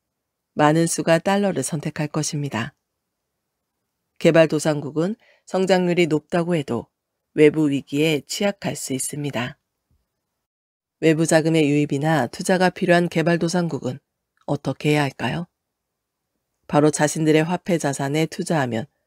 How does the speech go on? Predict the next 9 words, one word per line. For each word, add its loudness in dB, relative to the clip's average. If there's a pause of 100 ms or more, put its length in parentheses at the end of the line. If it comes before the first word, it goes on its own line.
(220)
더 4
많은 4
이자를 0
준다고 -2
약속하는 -2
것입니다. -6 (1300)
그렇다면 2
해외 2
투자자는 -2